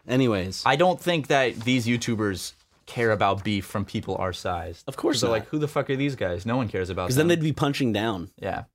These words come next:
Speaker 2: And we
Speaker 1: <laughs>
Speaker 2: would
Speaker 1: We're
Speaker 2: also,
Speaker 1: punching up.
Speaker 2: we would also own him.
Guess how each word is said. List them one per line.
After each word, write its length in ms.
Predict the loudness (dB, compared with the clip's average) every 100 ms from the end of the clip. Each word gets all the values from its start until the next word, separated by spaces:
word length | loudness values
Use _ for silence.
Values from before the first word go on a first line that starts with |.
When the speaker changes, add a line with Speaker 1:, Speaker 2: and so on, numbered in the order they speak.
| _ _ _ _ _ _ -2
Speaker 2:
And 100 | 2
we 80 | 4
Speaker 1:
<laughs> 20 |
Speaker 2:
would 120 | 6
Speaker 1:
We're 100 | 6
Speaker 2:
also, 140 | 6 4
Speaker 1:
punching 220 | 4 4
up. 220 | 4 2 2
Speaker 2:
we 80 | 4
would 140 | 6
also 360 | 4 0 -4 -4
own 240 | 2 4 4
him. 280 | 0 -6